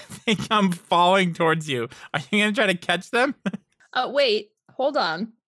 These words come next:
Speaker 2: I had a plan.
Speaker 1: Oh, okay.
Speaker 2: Are they pliable?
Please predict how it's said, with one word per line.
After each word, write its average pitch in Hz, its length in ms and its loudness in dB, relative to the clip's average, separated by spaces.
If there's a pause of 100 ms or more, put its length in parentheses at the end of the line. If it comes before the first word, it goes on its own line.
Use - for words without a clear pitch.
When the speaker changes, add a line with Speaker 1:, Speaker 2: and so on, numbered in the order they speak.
(140)
Speaker 2:
I 214 80 -4
had 254 200 -4
a 269 60 -2
plan. 196 480 -8
Speaker 1:
Oh, 170 200 4
okay. 170 340 0 (580)
Speaker 2:
Are 240 180 0
they 247 220 0
pliable? 226 720 -2